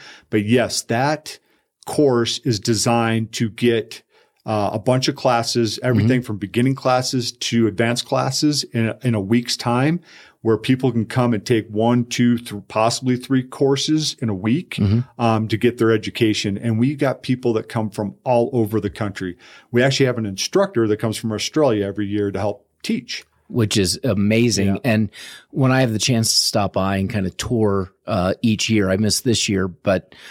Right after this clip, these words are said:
Speaker 2: um, each year I stop by and tour, and I, I see the map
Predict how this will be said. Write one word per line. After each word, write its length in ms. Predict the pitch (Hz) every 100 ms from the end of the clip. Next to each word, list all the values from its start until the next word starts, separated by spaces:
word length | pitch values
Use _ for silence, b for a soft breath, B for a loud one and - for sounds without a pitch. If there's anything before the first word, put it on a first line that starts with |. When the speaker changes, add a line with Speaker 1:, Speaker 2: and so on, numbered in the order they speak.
| B B
Speaker 2:
um, 320 | - 107 101 -
each 180 | 113 -
year 140 | 107
I 60 | 98
stop 260 | 90 101 87
by 160 | 95
and 140 | 92 95
tour, 320 | 151 151 110
and 120 | 107
I, 160 | 101 101 -
I 80 | 104
see 260 | - 156
the 120 | 123 107
map 460 | 98 123 107 -